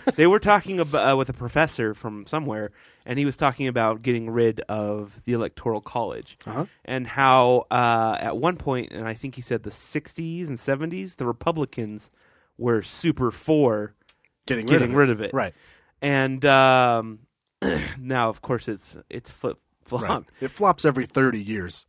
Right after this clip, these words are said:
Speaker 2: And he
Speaker 1: or so.
Speaker 2: s-, he was saying that the only way that we'll really probably get traction on it is when a Republican, uh,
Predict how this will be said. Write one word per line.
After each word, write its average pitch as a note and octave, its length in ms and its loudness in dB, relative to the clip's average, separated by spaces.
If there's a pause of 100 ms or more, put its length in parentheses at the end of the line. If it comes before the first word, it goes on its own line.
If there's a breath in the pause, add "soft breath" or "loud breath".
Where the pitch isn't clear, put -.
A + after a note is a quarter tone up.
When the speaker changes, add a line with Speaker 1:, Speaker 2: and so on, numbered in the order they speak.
Speaker 2:
And C#3 220 -4
he F3 160 -6
Speaker 1:
or - 40 -4
so. - 300 -6
Speaker 2:
s-, D3+ 140 0
he F#3 100 0
was F3+ 160 0
saying D3+ 400 0
that C3 140 -2
the C3 140 -2
only D#3+ 280 0
way C3 680 2
that A2+ 340 -4
we'll A2+ 160 -4
really A#2+ 240 -2
probably B2+ 320 -6
get A#2+ 180 -8
traction B2 480 -4
on A2 200 -8
it - 160 -10 (400 soft breath)
is A2 400 -4
when A#2 280 -6 (120)
a A2+ 320 -4
Republican, A2 1000 -8 (720)
uh, A2+ 400 -8